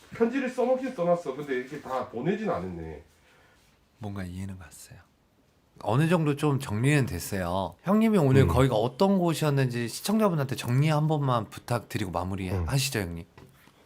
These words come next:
Speaker 1: 일단 여기는 저희가 사실 이제 답사를 돌다가 찾게 된 동네예요. 근데 이제 동네 중에, 어, 진입할 수 있는 집을 찾다가 이제 몇 개를 찾아가지고,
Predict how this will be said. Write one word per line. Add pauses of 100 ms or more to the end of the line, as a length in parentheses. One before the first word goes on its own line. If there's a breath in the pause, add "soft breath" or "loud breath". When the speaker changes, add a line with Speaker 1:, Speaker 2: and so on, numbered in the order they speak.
(340)
Speaker 1:
일단
여기는 (300)
저희가
사실
이제
답사를
돌다가 (360)
찾게
된
동네예요.
근데
이제
동네
중에, (160 soft breath)
어,
진입할
수
있는
집을
찾다가
이제
몇
개를
찾아가지고,